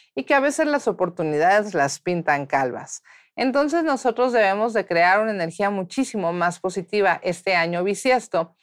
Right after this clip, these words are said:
Y el mes de febrero, que yo les he estado diciendo que además es el, el mes del amor y del desamor, y además con un día de más y un año bisiesto,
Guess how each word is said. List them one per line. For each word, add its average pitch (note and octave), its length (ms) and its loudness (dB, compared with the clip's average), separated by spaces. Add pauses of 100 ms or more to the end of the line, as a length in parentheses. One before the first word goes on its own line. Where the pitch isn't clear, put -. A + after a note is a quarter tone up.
(340)
Y A#3 120 4
el A#3+ 140 6
mes C4 200 2
de C#4+ 140 2
febrero, C#4+ 520 2
que D3 160 0
yo D#3 120 2
les F3 200 -2
he G#3 40 0
estado A#3 260 4
diciendo A#3+ 540 0
que - 80 0
además F3+ 420 0
es F#3 160 -6
el, F#3 240 0
el F#3+ 160 0
mes G3+ 240 0
del E3+ 160 2
amor F3+ 320 2
y D#3+ 140 -2
del E3 220 0
desamor, G3+ 600 2
y E3 40 0
además D#3 500 -2
con E3+ 240 -2
un G#3 220 0
día A#3 260 2
de A3+ 140 2
más A#3 320 2
y - 20 -4
un F3+ 160 -4
año F#3 260 -2
bisiesto, B3 680 -2